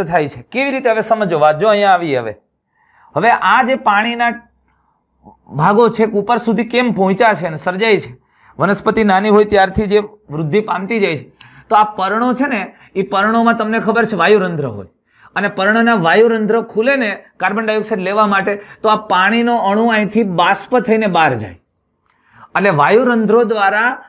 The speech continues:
આ પાણી છે એ પાણીનો વ્યય થાય છે. વાયુરંધ્ર દ્વારા પાણીનો વ્યય થાય અને પાણીના અણુઓ બહાર જાય, અને ત્યાંથી પાણીના અણુ મુક્ત થયા,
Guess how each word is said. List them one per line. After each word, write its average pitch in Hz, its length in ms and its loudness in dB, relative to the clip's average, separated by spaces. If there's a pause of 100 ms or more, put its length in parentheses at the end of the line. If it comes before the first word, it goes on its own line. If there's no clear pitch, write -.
(220)
આ 190 100 2 (160)
પાણી 208 420 0
છે 233 180 2 (260)
એ 208 40 0 (120)
પાણીનો 214 480 -2 (180)
વ્યય 220 460 2
થાય 135 200 -8
છે. - 120 -20 (1300)
વાયુરંધ્ર 226 680 2
દ્વારા 208 440 -2 (120)
પાણીનો 220 520 -4
વ્યય 220 360 2
થાય 143 240 -6
અને 190 160 -8 (100)
પાણીના 226 640 -4
અણુઓ 208 420 0 (100)
બહાર 208 280 2
જાય, 123 200 -6 (400)
અને 202 160 0
ત્યાંથી 214 400 2
પાણીના 240 380 2
અણુ 240 160 2
મુક્ત 269 320 2
થયા, 110 280 -4